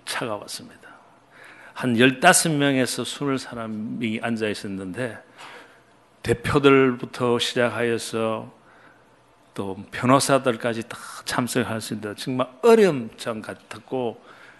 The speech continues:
파도 굿모닝도 못할 정도의 어려운 장소였습니다. 저의 마음은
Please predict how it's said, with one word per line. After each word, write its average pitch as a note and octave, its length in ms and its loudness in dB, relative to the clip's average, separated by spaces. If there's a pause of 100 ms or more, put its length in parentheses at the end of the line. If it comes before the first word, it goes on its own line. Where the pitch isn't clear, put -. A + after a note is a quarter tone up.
(480)
파도 E3 560 4
굿모닝도 C3+ 1300 6
못할 A2+ 480 -2
정도의 G2+ 680 -6 (2000)
어려운 G2 600 -2 (260)
장소였습니다. F2+ 1300 -8 (1700)
저의 C3+ 260 6
마음은 A2+ 640 2